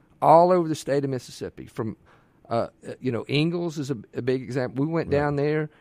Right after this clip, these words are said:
Speaker 1: and, uh, fought, there were about five thousand employees. Half of 'em didn't wanna get the shot.
Speaker 2: Right.
Speaker 1: Okay, but that, now we're talking about the federal mandates, right?
Speaker 2: Mm-hmm.
Speaker 1: And so, um, we grouped with 'em. We, we had, uh,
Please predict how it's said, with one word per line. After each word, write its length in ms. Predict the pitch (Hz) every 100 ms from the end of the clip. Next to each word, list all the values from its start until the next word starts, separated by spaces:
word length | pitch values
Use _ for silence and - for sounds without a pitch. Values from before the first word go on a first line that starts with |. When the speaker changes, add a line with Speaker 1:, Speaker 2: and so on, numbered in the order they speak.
| _ -
Speaker 1:
and, 220 | 113 113
uh, 140 | 110 95
fought, 260 | - 139
there 100 | 127
were 160 | 151 135 - -
about 260 | 127 -
five 280 | 127 139 156
thousand 380 | 151 151 139 127
employees. 500 | 120 151 156 120 -
Half 240 | 180 226
of 140 | 160 156
'em 100 | 151
didn't 220 | 160 165
wanna 160 | 165
get 160 | 160 185
the 60 | -
shot. 340 | - 113 - -
Speaker 2:
Right. 220 | 95 71 _ _ _ -
Speaker 1:
Okay, 220 | 117 135
but 180 | 131 -
that, 180 | 131 135
now 160 | 151
we're 80 | 156
talking 200 | 165 147
about 140 | 127
the 60 | 117
federal 340 | - 151 147
mandates, 560 | 143 151 143 98 - -
right? 280 | 123 135 101
Speaker 2:
Mm-hmm. 260 | 90 90 92 _ -
Speaker 1:
And 180 | 110 117
so, 480 | - 131 127 120 -
um, 400 | 120 113 104 104 _ -
we 140 | 117
grouped 360 | 135 131 151 156
with 220 | 156 151
'em. 200 | 165 165
We, 180 | 127 107
we 160 | 95 107
had, 220 | 120 113 -
uh, 200 | 110 87